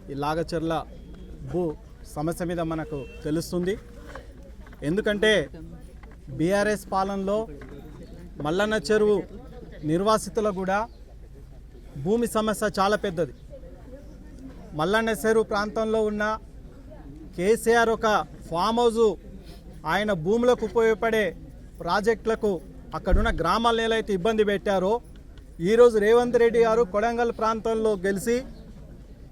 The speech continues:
"ఇక్కడ నేను కూడా కేసీఆర్ లేక గత టీఆర్ఎస్ ప్రభుత్వం లెక్క చేస్తా, ఆయనకు నాకేం తేడా లేదు కాబట్టి ఇక్కడ గిరిజన భూములు చాలా అమాయకులు ఉన్నారు,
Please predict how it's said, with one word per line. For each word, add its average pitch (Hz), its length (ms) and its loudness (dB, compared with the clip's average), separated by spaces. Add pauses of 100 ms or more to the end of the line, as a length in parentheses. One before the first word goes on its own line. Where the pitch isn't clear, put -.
"ఇక్కడ 233 540 6 (420)
నేను 233 300 4
కూడా 247 180 6
కేసీఆర్ 233 600 4
లేక 233 220 0
గత 226 340 0
టీఆర్ఎస్ 226 540 2
ప్రభుత్వం 247 420 2
లెక్క 240 300 0
చేస్తా, 220 280 0
ఆయనకు 220 360 0
నాకేం 226 420 0
తేడా 226 260 0
లేదు 220 220 0
కాబట్టి 220 440 2 (720)
ఇక్కడ 220 200 4
గిరిజన 214 500 4
భూములు 233 540 8 (500)
చాలా 202 160 0
అమాయకులు 240 520 4
ఉన్నారు, 233 320 4